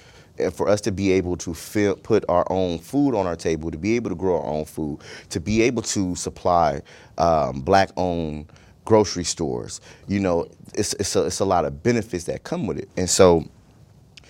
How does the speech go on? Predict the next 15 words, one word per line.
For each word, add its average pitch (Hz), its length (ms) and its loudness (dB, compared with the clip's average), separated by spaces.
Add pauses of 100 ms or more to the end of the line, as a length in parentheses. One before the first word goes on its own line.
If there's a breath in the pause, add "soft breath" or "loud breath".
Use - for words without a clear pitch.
(300 loud breath)
what 95 180 4
we 90 160 0
automatically 92 540 2
looked 127 260 2
at 90 100 4
was 87 160 -2
like, 80 180 0
"Listen, 87 420 -2
Asset 87 400 -2
Island, 101 340 2
the 76 60 -6
reason 87 280 -4
it's 82 100 -8
Asset 82 360 -4
Island, 107 340 -2